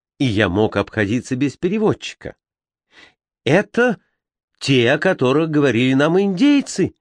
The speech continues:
воскликнул я. «Но куда же делся Арничо?»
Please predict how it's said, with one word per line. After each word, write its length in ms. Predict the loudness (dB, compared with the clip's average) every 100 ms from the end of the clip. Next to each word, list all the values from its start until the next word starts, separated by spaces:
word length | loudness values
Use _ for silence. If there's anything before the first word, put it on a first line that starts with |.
| _
воскликнул 580 | -4 -4 -4 -4 0 0
я. 240 | 2 0 -2 _ _ _ _ _
«Но 340 | -2 2 2 2
куда 480 | -2 0 2 0 0
же 120 | -2
делся 520 | 0 0 0 0 0
Арничо?» 580 | 2 0 -2 -2 -4